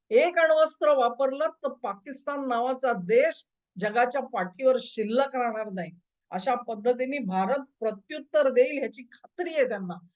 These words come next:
आणि म्हणूनच कशाला बाता मारून सांगताय, "अण्वस्त्र आहेत, अण्वस्त्र आहेत, अण्वस्त्र," या गमजा सगळ्या बंद करा.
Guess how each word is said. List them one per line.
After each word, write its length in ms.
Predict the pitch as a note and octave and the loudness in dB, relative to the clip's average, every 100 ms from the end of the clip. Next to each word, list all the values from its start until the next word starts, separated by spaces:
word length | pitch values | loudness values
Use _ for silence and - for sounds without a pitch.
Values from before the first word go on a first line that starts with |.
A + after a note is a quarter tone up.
| _ | _
आणि 140 | G#3 B3 | -6 -4
म्हणूनच 500 | A3+ C4 E4 F4+ F4 | -2 0 2 2 2
कशाला 360 | C#4 B3 D#4+ F4 | -4 -2 0 0
बाता 300 | E4 D#4+ D#4+ | 0 -2 -2
मारून 300 | D#4 D4+ C#4+ | -2 -2 -4
सांगताय, 480 | C4+ A3 A3+ C4+ B3 | -6 -6 -2 0 2
"अण्वस्त्र 580 | G#3+ A3+ A#3+ A#3+ B3+ A#3+ | 0 -2 -2 -4 -2 -2
आहेत, 120 | A#3 | -2
अण्वस्त्र 520 | A3 G3 A3 G#3+ A#3 | -4 -6 -10 -10 -8
आहेत, 160 | A3 G#3+ | -8 -6
अण्वस्त्र," 400 | G3 G3 G#3 A#3 | -8 -8 -8 -4
या 100 | A#3 G3+ | -4 -4
गमजा 340 | G3 G3 A3 B3+ | -6 -2 0 -2
सगळ्या 320 | B3 B3 B3+ - _ _ - | -2 -2 -4 -8 _ _ -8
बंद 320 | F#3+ A#3+ D4 | -2 0 2
करा. 360 | D#4+ C4 G#3 | 2 2 -2